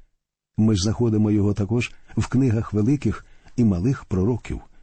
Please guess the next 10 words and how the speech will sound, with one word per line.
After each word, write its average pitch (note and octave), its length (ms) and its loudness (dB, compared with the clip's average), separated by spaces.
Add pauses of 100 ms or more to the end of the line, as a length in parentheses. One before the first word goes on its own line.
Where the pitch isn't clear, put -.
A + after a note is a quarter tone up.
(680)
По B2+ 120 -2
суті, B2+ 540 0 (200)
День G#2 300 0
Господній D#2 720 -2 (440)
є A#2+ 200 2
головною A#2+ 600 2
темою D2 600 -2 (260)
книги G#2+ 340 0
пророка G#2 440 -2
Йоїля. A2 580 0